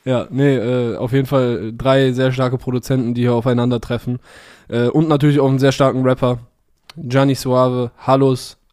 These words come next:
auch, äh, Hallus, Hallus, auch eine absolute Empfehlung.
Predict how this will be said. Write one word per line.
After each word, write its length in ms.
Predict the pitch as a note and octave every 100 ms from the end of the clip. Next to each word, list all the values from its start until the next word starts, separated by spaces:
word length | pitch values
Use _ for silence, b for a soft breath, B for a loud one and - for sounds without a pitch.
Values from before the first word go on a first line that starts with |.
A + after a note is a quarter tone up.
| -
auch, 300 | A#2 B2 A2
äh, 180 | A#2 G#2 G#2+
Hallus, 320 | G#2+ G#2 -
Hallus, 560 | - C3+ C#3 B2 A2 - _ _ _ -
auch 300 | B2+ C3+ -
eine 180 | A2+ A2
absolute 420 | A2+ B2+ A#2 A#2
Empfehlung. 460 | A2+ B2 A2 G#2+